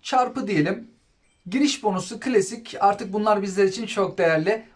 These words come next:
Buradan geleceklerle kadromuzu oluşturacağız ve öyle mücadele edeceğiz. Moriyama, Lili, düşük seviyeli gol sevinci farklı olan futbolcular.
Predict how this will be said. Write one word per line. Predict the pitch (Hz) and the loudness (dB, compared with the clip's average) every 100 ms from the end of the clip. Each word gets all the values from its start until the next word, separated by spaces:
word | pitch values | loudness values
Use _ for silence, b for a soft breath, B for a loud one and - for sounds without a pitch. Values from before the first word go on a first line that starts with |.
| - | -10
Buradan | 202 226 233 220 | -4 2 2 4
geleceklerle | 214 202 220 226 240 226 | 4 4 0 2 2 2
kadromuzu | 220 190 160 175 170 | 0 0 0 -4 -4
oluşturacağız | 175 170 185 175 226 220 | -4 -4 -8 2 4 6
ve | 214 | 4
öyle | 226 226 | 4 2
mücadele | 185 170 165 160 160 | 0 4 2 2 0
edeceğiz. | 151 220 233 b b b | 2 2 0 b b b
Moriyama, | 160 202 233 240 220 185 | -2 0 2 2 4 2
Lili, | 190 226 196 233 - | 2 0 0 0 -2
düşük | 277 294 277 | -6 -4 -6
seviyeli | - 208 214 233 | -4 0 0 0
gol | 233 226 | 0 0
sevinci | - 220 202 | -2 -6 -6
farklı | 226 214 202 220 | -2 -2 0 2
olan | 208 180 | 2 0
futbolcular. | 151 - 160 147 160 214 | -4 -8 -2 0 2 2